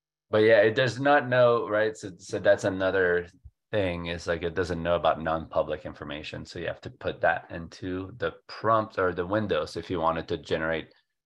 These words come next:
S Q L on, on a certain schema, you have to provide, you know, the create table statement or some form of documentation of what are the table names, what are the column names, what are the data types. So the data types are probably not as important.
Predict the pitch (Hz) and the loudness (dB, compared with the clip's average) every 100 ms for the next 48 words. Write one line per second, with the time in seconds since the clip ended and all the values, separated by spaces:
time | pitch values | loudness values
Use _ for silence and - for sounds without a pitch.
0 | _ - 90 82 85 80 80 80 82 78 | _ -14 -12 -6 -2 -2 -2 -4 -6 -6
1 | - 80 76 - - 127 117 82 85 85 | -6 -6 -8 -12 -10 -6 -4 -2 -2 -4
2 | _ _ _ _ - 90 80 95 - 95 | _ _ _ _ -4 -2 0 -4 -4 -2
3 | 78 82 78 78 76 - _ _ _ _ | 2 4 4 2 -4 -20 _ _ _ _
4 | 101 85 80 90 - 90 80 80 71 - | -2 0 0 -2 0 -2 0 -4 -4 -6
5 | 78 78 76 78 - 80 69 80 78 78 | -6 -6 -6 -6 -6 -8 -6 -6 -4 -2
6 | 76 71 - 76 - 82 78 73 76 71 | -4 -4 -2 -2 -2 -8 -8 -8 -10 -10
7 | 73 69 71 - 98 104 95 90 87 82 | -6 -6 -6 -8 -8 -6 -2 0 -2 -2
8 | 78 73 71 - 85 85 78 80 76 71 | -2 -2 -4 -2 0 0 -2 -4 -6 -6
9 | 71 71 69 71 82 85 - 78 78 76 | -4 -4 -6 -4 -4 -4 -2 0 0 -2
10 | - - 78 73 87 82 80 78 - 73 | -10 -10 -8 -6 -4 -4 -2 -2 -4 -8
11 | - - 78 73 73 69 76 73 73 67 | -6 -2 -2 -2 -4 -6 -6 -8 -8 -6
12 | - 101 76 90 69 | 0 2 2 -4 -8